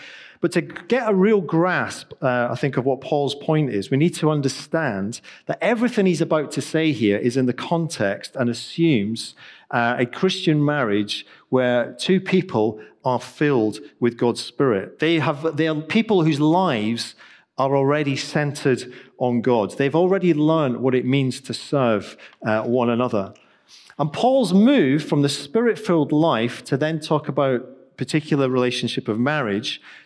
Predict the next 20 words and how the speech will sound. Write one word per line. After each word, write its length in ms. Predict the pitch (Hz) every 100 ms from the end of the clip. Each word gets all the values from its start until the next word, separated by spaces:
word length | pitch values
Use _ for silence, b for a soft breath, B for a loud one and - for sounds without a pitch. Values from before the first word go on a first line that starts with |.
| -
teaches 400 | 175 160 143 127
us 80 | 127
a 40 |
couple 300 | - 135 123
of 60 | -
things. 320 | 170 117 -
First 260 | 208 226
of 80 | 185
all, 220 | 175 143 B B B 156
the 80 |
picture 340 | - 247 233 202
of 80 | 170
marriage 300 | 185 165 -
here 160 | 139
is 120 | 131
not 200 | 156 180 151
of 140 | -
two 240 | - 165
needy 260 | 147 139 123
people. 540 | - 147 - 95 92